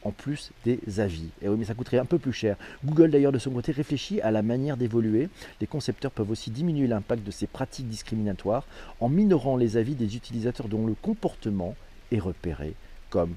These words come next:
discriminatoire. C'est le côté positif du digital, on peut peut-être y arriver, on peut peut-être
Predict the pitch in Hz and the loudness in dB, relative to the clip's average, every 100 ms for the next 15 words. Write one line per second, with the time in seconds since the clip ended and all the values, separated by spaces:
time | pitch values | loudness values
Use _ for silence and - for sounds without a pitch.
0 | - 110 120 - 123 113 107 - 101 95 | -6 -4 -4 0 0 2 0 2 0 0
1 | - - 196 208 202 190 - 254 202 - | 0 -2 2 4 6 4 4 -2 -2 -2
2 | 143 123 123 117 113 110 135 165 127 117 | -2 -4 -4 -6 -4 -2 -2 -2 -4 -4
3 | 170 190 175 156 156 135 120 131 - - | -4 -4 -4 -2 -2 0 0 -2 -6 -10
4 | 120 147 139 160 | -6 -4 -2 -2